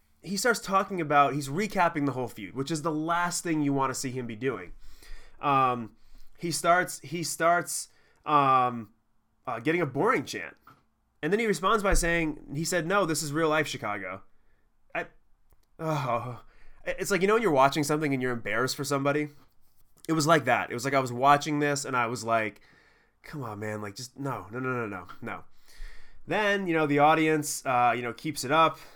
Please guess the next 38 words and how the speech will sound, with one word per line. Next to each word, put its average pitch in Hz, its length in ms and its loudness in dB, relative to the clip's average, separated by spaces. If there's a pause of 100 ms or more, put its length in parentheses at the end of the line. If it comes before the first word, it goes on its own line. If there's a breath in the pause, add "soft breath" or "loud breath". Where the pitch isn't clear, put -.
(120)
Uh, 117 240 0
he 120 140 -10
keeps 147 260 -4
pushing. 160 680 0 (520 soft breath)
Um, 113 720 0 (720)
you 135 80 -6
know, 131 40 -6
he 139 80 0
tries 156 300 2
to 135 140 -2
egg 143 120 2
on, 147 200 4
the, 139 60 -4
not 165 140 2
even 135 120 -4
egg 123 160 0
on, 113 240 2
but, 110 80 -6
like, 123 180 -2
have 135 200 4
them 131 120 -4
feel 147 300 4
for 131 120 -8
him. 110 140 -6
Be 120 80 -6
like, 117 140 -4
"Well, 143 100 4
what 190 140 6
would 202 100 2
you 202 80 0
guys 135 300 2
do? 107 100 -6
What 170 140 6
would 175 100 4
you 175 100 -4
do 156 160 4
if 135 80 -2
someone 139 380 0